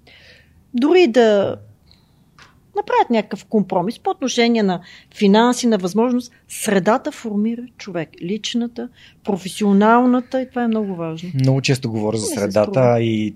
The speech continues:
Speaker 2: и, и се радвам, че и ти го така, а, наблягаш на, на това
Speaker 1: Мгм.
Speaker 2: послание, че средата е формираща, че е важно с кого общуваш.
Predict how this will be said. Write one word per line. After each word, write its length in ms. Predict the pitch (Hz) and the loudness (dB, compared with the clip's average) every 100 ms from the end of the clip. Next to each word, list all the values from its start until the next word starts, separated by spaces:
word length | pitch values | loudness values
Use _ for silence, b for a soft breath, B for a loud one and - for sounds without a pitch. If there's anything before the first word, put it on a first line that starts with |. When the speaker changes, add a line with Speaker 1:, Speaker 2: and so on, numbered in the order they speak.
| - | -8
Speaker 2:
и, 40 | |
и 220 | 104 110 104 | -8 -6 -4
се 160 | 113 | 0
радвам, 240 | 113 127 127 | 0 0 -2
че 180 | - | -2
и 140 | 113 98 - | -2 -2 -4
ти 120 | 120 | -4
го 300 | 120 117 107 | -2 -4 -4
така, 400 | - 113 107 104 98 b b b b - - | -2 0 2 0 -4 b b b b -14 -8
а, 180 | 101 | -6
наблягаш 520 | 101 101 107 110 113 - | -4 0 2 2 2 -2
на, 200 | 107 107 | -4 -4
на 140 | 107 | -2
това 140 | 110 | 0
Speaker 1:
Мгм. 60 | 110 | -2
Speaker 2:
послание, 400 | - 110 107 104 | -2 -4 -2 -4
че 160 | 101 113 | -6 -8
средата 400 | - 107 110 117 | -2 0 2 0
е 40 | |
формираща, 680 | - 110 104 117 120 - 123 | -4 -4 0 0 0 0 -2
че 140 | - 110 | 0 0
е 40 | |
важно 280 | 104 107 110 | 2 0 0
с 60 | |
кого 220 | - 110 107 | -6 -4 -4
общуваш. 680 | - - 110 117 - - | -6 -4 0 0 -2 -6